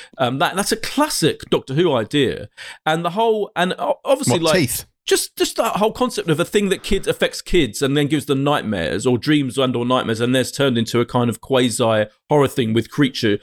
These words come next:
Speaker 1: The whole tone of it is absolutely Doctor Who, episode two particularly.
Speaker 2: Except
Speaker 1: And, and,
Speaker 2: people
Speaker 1: and
Speaker 2: say
Speaker 1: actually,
Speaker 2: "fuck" quite regularly.
Speaker 1: Right, except people say "fuck."
Speaker 2: And it's
Speaker 1: And that
Speaker 2: incredibly gory.
Speaker 1: Yeah, but it's like, but that's classic kind of like, this feels like classic, like, yeah, so we're gonna take that Doctor Who essentially tone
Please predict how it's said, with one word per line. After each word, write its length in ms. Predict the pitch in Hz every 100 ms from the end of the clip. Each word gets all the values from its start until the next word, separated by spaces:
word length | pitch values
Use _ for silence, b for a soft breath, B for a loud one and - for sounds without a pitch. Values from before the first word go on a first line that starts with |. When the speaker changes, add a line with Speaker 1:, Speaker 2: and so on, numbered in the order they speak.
| B -
Speaker 1:
The 100 | 233
whole 180 | 349
tone 320 | - - 262 202
of 80 |
it 120 | 110 -
is 160 | 127 -
absolutely 720 | 196 - - 185 156 139 113
Doctor 260 | 120 -
Who, 220 | 98 101 92
episode 320 | - - 101
two 160 | 104
particularly. 680 | - - 110 - 82 85 - -
Speaker 2:
Except 360 | 165 - 202
Speaker 1:
And, 60 | 208
and, 80 | 226
Speaker 2:
people 140 | 190 185
Speaker 1:
and 80 | 220
Speaker 2:
say 60 | 147
Speaker 1:
actually, 440 | - 254 147 127
Speaker 2:
"fuck" 80 | 123
quite 260 | - 165 156
regularly. 540 | 156 147 131 107 107
Speaker 1:
Right, 240 | 285 240 196
except 300 | - 262 269
people 180 | 254
say 180 | 233 240
"fuck." 220 | - 269
Speaker 2:
And 100 | 170
it's 140 | 185 151
Speaker 1:
And 160 | 208
that 120 | 254 269
Speaker 2:
incredibly 600 | 196 196 151 156 175 160
gory. 540 | 165 156 113 104 - - -
Speaker 1:
Yeah, 300 | 320 320 320
but 140 | 330 302
it's 180 | 294
like, 220 | 339 294 -
but 140 | 269
that's 160 | 285 -
classic 500 | - 311 302 294 -
kind 260 | - 233 214
of 80 |
like, 180 | 202 190
this 180 | 196 262
feels 240 | - 254
like 180 | 226 196
classic, 280 | 220 214 214
like, 160 | 185 190
yeah, 200 | 208 190
so 120 | 202
we're 80 | 190
gonna 160 | 202
take 280 | 202 247 254
that 260 | 226 175 _ -
Doctor 320 | - 185 - 156
Who 140 | 160
essentially 520 | 147 160 - - 131
tone 540 | - 160 135 82 -